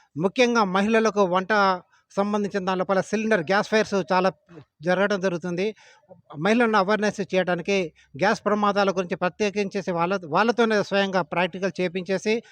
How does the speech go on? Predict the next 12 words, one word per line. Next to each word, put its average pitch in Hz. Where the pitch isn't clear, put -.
వా-, 190
సిలిండర్ 226
పేలటం 208
వలన, 196
సిలిండర్ 202
అంటుకోవటం 196
వలన 185
ఎలాంటి 190
భయపడాల్సిన 185
అవసరం, 170
అవసరం 175
లేదు. 180